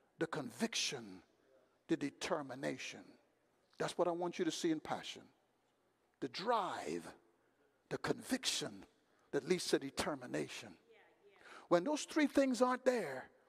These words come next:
we like it. We're not passionate about it. Here's what you see. In, in, in Joshua, in, in J-, back to Numbers,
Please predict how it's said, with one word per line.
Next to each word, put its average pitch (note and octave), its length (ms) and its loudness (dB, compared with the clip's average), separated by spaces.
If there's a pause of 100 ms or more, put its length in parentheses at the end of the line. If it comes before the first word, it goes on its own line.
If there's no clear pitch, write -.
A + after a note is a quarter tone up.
(100)
we F3+ 140 2
like E3+ 340 0
it. B2+ 140 -6 (520)
We're E3 140 6
not D#3 220 0
passionate D3 480 0
about A2 260 0
it. - 120 -12 (1300)
Here's A3+ 260 6
what F3 200 2
you E3 60 -6
see. - 260 -4 (1400)
In, F3+ 160 2
in, E3 220 2
in D#3+ 180 2
Joshua, A3+ 500 6 (140)
in, F#3+ 200 12
in D#3+ 260 -4
J-, B2+ 100 -8 (480)
back G#3+ 180 6
to F#3+ 100 0
Numbers, F3 600 0